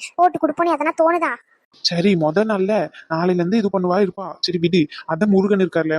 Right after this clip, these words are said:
Speaker 2: முருகன் எடுத்துட்டு வந்து கொடுத்துருப்பாரு.
Speaker 1: ஏங்க, முருகன் வந்து இந்த வீட்டுல வேலை செய்யறவரு, இந்த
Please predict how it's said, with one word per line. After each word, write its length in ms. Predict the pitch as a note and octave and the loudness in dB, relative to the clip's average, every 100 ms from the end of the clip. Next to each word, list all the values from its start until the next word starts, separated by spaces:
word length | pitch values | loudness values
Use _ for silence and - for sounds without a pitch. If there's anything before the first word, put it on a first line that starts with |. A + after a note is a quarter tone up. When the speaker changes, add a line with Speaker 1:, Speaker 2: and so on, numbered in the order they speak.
| E3+ | 0
Speaker 2:
முருகன் 240 | F#3 G3 | 0 0
எடுத்துட்டு 220 | F#3 F#3 F#3 | 0 0 0
வந்து 100 | F3 | 0
கொடுத்துருப்பாரு. 460 | F3+ F#3+ D#3+ D3 C#3+ _ _ _ C#4+ | 0 0 0 -2 -6 _ _ _ 0
Speaker 1:
ஏங்க, 220 | D#4+ D4 - _ - | 2 0 -2 _ -2
முருகன் 320 | D#4 F#4 F#4 D4+ | 2 2 0 -2
வந்து 160 | D#4+ | -4
இந்த 120 | E4 D4 | -2 -4
வீட்டுல 180 | E4 D#4 | -2 -2
வேலை 180 | C#4 E4+ | 2 2
செய்யறவரு, 400 | - F5+ - B4+ - - | 4 4 6 4 4 -4
இந்த 100 | - | -4